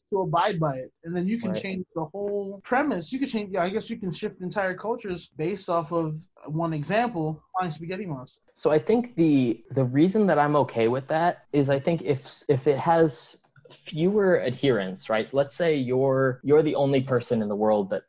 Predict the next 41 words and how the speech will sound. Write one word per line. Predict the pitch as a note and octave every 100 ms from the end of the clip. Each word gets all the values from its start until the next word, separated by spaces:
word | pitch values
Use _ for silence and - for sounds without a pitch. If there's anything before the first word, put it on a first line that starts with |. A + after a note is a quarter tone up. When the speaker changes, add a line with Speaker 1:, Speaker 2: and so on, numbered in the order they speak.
| _
Speaker 2:
follows | - G#2+ G#2 -
this | G#2 -
religion, | G#2 G2 F2+ F2
right? | F#2 F#2+
You | G#2
invent | G#2 G#2+ A#2 -
some | B2 A#2
religion | A2+ G#2+ G#2 A2 G#2+
that, | G2+ G2 G2 - -
let's | C#3 D3+ -
take | D#3+ C3+
any, | C#3 C#3 D3
any | F3 G#3+ D#3+
drastic | B2+ B2+ B2+ A2
example, | G#2+ - A2+ - F#2
right? | F#2+ F#2+
If | G#2+ A2
you | C3
are | F3
the | F3 B2+
only | C3 C3 B2+
one | G#2 G#2+ G#2+ G#2+ G#2+ -
that | G2+
holds | - A2+ A2 -
those | G#2 G2
beliefs, | G#2+ G#2 - - -
or | A#2
there's | G#2+ A#2 G2+
you | A#2 B2+ C3+
and | B2 A2+
five | - G2 A2
others, | G2 - F2 - - -
and | A#2+ A2
you | A#2+ C3+
are | C#3
now | C3 A#2+ A#2
using | G#2 A#2+ B2 A#2+
that | G#2 G2+ G#2 -
in | C3+ C#3
your | B2 B2
business | A2+ A2 F#2+ G2 F#2+ -